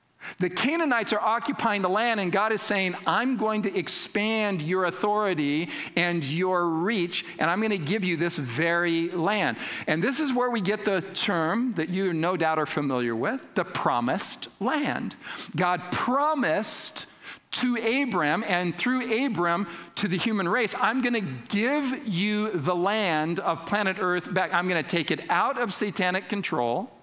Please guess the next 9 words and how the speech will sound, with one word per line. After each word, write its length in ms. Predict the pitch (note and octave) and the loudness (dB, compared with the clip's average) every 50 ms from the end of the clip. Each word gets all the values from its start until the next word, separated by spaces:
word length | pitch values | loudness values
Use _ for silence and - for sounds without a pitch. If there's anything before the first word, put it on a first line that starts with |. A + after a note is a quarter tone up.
| - _ _ _ _ _ _ _ _ _ _ _ _ _ _ | -20 _ _ _ _ _ _ _ _ _ _ _ _ _ _
and 160 | - D#3 D#3+ D3 | -2 -2 -2 0
dominion, 480 | E3 E3+ F3 F3 D#3+ C#3+ B2+ C#3 D3+ - - - - - | 0 -2 0 0 0 0 0 -2 -2 -6 -10 -6 -2 0
and 160 | E3+ F3 E3+ | 0 0 2
I'm 240 | E3+ F#3 C4 C#4+ C4 | 0 0 0 0 0
gonna 180 | D4+ C4+ B3 | 0 0 0
bring 480 | G3 D#3 C#3+ F3 G#3+ A#3+ A#3 B3 B3 A#3+ | -2 -2 0 0 0 0 0 0 0 0
the 100 | G3+ G#3 | 0 -2
world 540 | G3 F3+ F3 G#3 C4 B3 G#3+ F#3 E3+ F#3+ - - - - - - - | -2 0 0 0 2 2 2 2 0 -2 -4 -8 -8 -8 -10 -10 -8
back 520 | - D3 B2+ G3+ G#3 A3+ A#3 A#3 A3+ - | -8 -2 0 0 0 2 0 -2 -2 -4